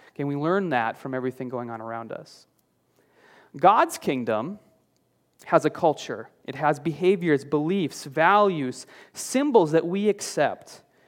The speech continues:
And he wants us to be intentional to embrace those because this new thing has come and to live it out. And so early on in Jesus' ministry,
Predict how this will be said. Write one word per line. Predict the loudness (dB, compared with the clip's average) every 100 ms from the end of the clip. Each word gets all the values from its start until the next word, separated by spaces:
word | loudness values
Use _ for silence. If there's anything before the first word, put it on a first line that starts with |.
| _ _ _ _
And | -2
he | 0
wants | 4 4 4 -2
us | -6
to | -2
be | 0
intentional | -2 -4 -6 -6 -4 -4 -4
to | -4 -4
embrace | -2 -2 0 0 -2 -4
those | -4 -2 -2 -4 -8 -12
because | -8 -6 -4
this | -6 -8
new | -6 -6 -4
thing | -4 -2
has | -2 -2
come | -4 -8 -6 -8 -14 _ -20 _
and | -12 -4
to | 0
live | 2
it | 2
out. | 0 0 -4 -16 -20 _ _ _ -20 -20 -10
And | -8
so | 2 4 4 6
early | 6 6 6 6
on | 4 2 0 0 -6 -10 -4
in | -4
Jesus' | -2 -4 -2 -4 -2
ministry, | -2 -4 -6 -8 -8 -8